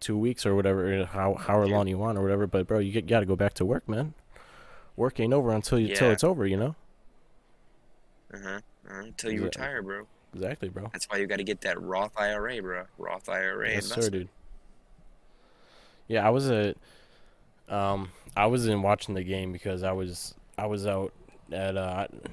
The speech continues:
Speaker 1: I, I was out at golf and stuff, mini golfing, and, um, uh, and, uh, so I, it was, like, half, it was, like, halftime or quarter two, and I checked the, uh, I checked the score on my phone because I was like, "Oh, shit, today's Monday. This could be the last,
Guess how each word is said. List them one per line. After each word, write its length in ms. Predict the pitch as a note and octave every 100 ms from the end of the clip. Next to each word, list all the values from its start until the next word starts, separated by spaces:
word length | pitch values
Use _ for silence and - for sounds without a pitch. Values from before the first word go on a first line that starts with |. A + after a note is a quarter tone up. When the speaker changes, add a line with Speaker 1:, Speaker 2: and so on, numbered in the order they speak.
| -
Speaker 1:
I, 60 | G2
I 20 |
was 160 | G2
out 140 | F#2+ F#2+
at 120 | F2+
golf 240 | F2 F#2 G2+
and 100 | F2+
stuff, 200 | F2+ F#2
mini 180 | F#2+ F2+
golfing, 480 | F2 F#2 F#2 F2+ F2 -
and, 260 | F#2+ F#2 F#2
um, 200 | F#2 F2+
uh, 280 | F2 F2 F2+ - - - - - - - - _ - - - - - -
and, 200 | F#2+ F#2+
uh, 160 | F#2+ F#2+
so 140 | -
I, 160 | F#2 G#2 G2+
it 80 |
was, 160 | A2 A2+
like, 140 | A2
half, 280 | - A2 A2
it 60 | -
was, 120 | B2
like, 120 | B2
halftime 560 | A2+ B2+ A#2 - G2+ F#2+
or 120 | G2+
quarter 320 | - A#2 G2
two, 260 | - G2+ F2 - - - - -
and 120 | G2
I 80 | F#2+
checked 360 | - A#2 A#2 -
the, 220 | G#2+ G2+
uh, 260 | F#2 F2+ F2 - - - - -
I 40 |
checked 220 | - A#2
the 80 | G2
score 220 | - A2
on 100 | G2+
my 80 | F2+
phone 300 | - G2 G#2
because 280 | G2+ A2 F#2+
I 60 |
was 120 | F#2+ F#2+
like, 120 | F#2+
"Oh, 160 | G#2 G2
shit, 240 | - F#2+
today's 260 | - G#2 F#2+
Monday. 280 | G2 F#2
This 160 | F2+ F#2
could 260 | - A2+ F#2+
be 80 |
the 120 | F#2+ F#2
last, 560 | F2+ F2+ - - -